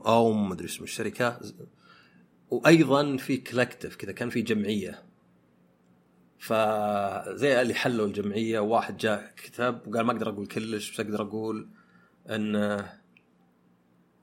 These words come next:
أدري، يعني، يمكن شوي، آه، لعبة تتكلم عن ال-، يعني، الشيوعية، وفيها شوي مخاطر رأسمالية،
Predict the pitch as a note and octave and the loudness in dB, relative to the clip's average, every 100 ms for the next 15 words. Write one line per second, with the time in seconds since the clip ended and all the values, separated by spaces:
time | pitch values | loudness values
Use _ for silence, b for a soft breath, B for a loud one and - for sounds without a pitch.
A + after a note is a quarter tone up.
0 | _ - - G2+ F2+ G#2+ C3 C3 A#2+ - | _ -20 -4 -4 -4 -4 -4 -4 -10 -2
1 | A#2 A2 G#2 G2+ F#2+ F#2+ F2+ - _ _ | 0 0 -2 -6 -6 -8 -10 -12 _ _
2 | _ _ _ _ _ _ _ _ - A#2 | _ _ _ _ _ _ _ _ -4 -2
3 | A2+ - A#2 G#2 G2 G2 F#2+ F#2 F#2 - | -2 -2 -2 0 -2 -6 -8 -10 -14 -16
4 | - _ _ _ _ _ - _ _ _ | -20 _ _ _ _ _ -20 _ _ _
5 | _ _ - C#3+ A#2 C3+ C3 C3 - - | _ _ -6 -2 -2 -4 -8 -12 -14 -6
6 | C3+ A#2+ B2+ B2 B2 G#2 E2+ A#2 G#2 - | 0 2 2 2 0 -2 -4 -4 -4 -2
7 | A2+ A2+ A2 - b b b b - A2 | -2 -2 -4 -12 b b b b -10 -2
8 | - B2 A#2+ A2 A2 A#2+ A2+ A#2 A#2 B2 | 8 8 8 2 0 2 0 2 0 0
9 | A#2+ | -2